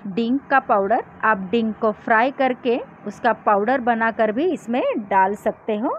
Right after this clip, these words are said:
हमारे पास डींग का पाउडर था तो हमने इसमें एक चम्मच डींग का पाउडर डाला है। पाव चम्मच विलायची जायफल का पाउडर भी डाल देते हैं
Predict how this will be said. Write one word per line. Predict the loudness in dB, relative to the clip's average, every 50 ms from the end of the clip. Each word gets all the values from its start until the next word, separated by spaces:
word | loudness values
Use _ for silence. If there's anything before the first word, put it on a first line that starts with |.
| -6 -6
हमारे | -4 -2 0 0 0 0 -2 -2
पास | -2 -2 -2 -2 -4
डींग | -6 -6 -6 -6 -2
का | -2 -2 0
पाउडर | 2 2 0 2 2 2 0 0 0
था | 0 -2 -2 -2 -4 -6
तो | -6 -6 -4
हमने | -4 -6 -6 -6 -6 -8
इसमें | -8 -6 -4 -4 -2
एक | -2 -2 -4 -6
चम्मच | -4 -4 -4 -4 -2 -6 -6 -8 -8
डींग | -8 -8 -8 -8 -4
का | -4 -4 -2
पाउडर | 0 0 0 0 0 -2 -2
डाला | 0 0 0 0 0 -2
है। | -2 -4 -4 -6 -8 -14 -20 -20 -20 -20 -20 -20 -20 -20 -20 -20 -6 -2
पाव | 2 4 4 4 2
चम्मच | 0 -2 0 0 0 0 -2 -2
विलायची | -4 -2 2 2 2 2 0 -2 -4 0
जायफल | 2 2 2 2 2 -2 -2
का | 0 0 -2 0
पाउडर | 0 0 0 2 2 0 0 0
भी | 0 0
डाल | 2 2 2 2 2
देते | 0 -2 -2 0 0 0 2
हैं | 2 2 0